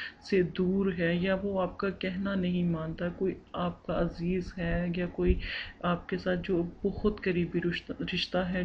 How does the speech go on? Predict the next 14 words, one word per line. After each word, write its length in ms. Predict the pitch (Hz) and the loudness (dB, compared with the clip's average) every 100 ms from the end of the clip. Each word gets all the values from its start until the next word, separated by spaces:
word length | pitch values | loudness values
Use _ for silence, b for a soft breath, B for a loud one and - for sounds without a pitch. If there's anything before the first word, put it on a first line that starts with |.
| 175 | -2
جو 80 | 175 | -2
آپ 160 | 170 | -2
سے 120 | - 175 | -2 0
ناراض 520 | 170 165 165 180 - | 0 0 0 -2 -2
ہے، 100 | 180 170 B B B - | -4 -4 B B B 2
اس 200 | 254 247 | 4 4
کے 140 | - 196 | 0 0
لیے 240 | 170 156 - | 0 -4 -6
یہ 60 | - | -6
آپ 220 | - - | -6 -4
نے 80 | 160 | -4
عمل 180 | 82 | -4
کرنا 520 | 80 - 82 82 80 85 | -6 -8 -8 -8 -6 -4
ہے۔ 160 | 170 | -6